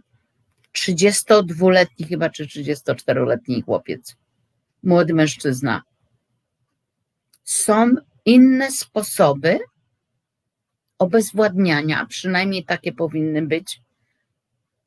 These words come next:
kogoś, kto się nazywa stróżem prawa, kto ma nam służyć pomocą,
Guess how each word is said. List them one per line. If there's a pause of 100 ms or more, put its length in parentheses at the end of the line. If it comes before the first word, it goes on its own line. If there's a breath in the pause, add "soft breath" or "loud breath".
(880)
kogoś,
kto
się
nazywa (840)
stróżem
prawa, (480)
kto
ma
nam
służyć
pomocą,